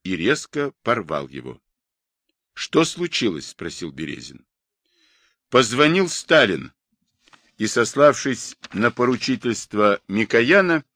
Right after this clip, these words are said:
попросил не принимать строгих мер к Берии», — ответил Дзержинский. Докладная Кедрова осталась у Дзержинского, он не передал её в аппарат Ч К.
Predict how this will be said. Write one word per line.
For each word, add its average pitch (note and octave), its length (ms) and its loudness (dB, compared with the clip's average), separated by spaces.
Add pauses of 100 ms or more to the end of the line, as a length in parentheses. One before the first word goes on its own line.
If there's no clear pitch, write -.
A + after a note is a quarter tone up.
(580)
попросил C#3+ 800 4
не A2+ 180 2
принимать C#3 560 2
строгих E2+ 540 -4
мер E2+ 260 -4
к C2 40 -20
Берии», — C2+ 520 -8 (200)
ответил F2 540 -8
Дзержинский. C#2 720 -14 (2250)
Докладная B2+ 840 4
Кедрова C#3+ 720 2 (300)
осталась A2+ 840 0
у G2+ 140 -4
Дзержинского, C#3 1080 -2 (680)
он D3+ 320 4 (100)
не B2+ 200 2
передал E2+ 580 2
её D2+ 260 -4
в E2 100 -6
аппарат D#2+ 420 -4
Ч - 180 -10
К. - 260 -14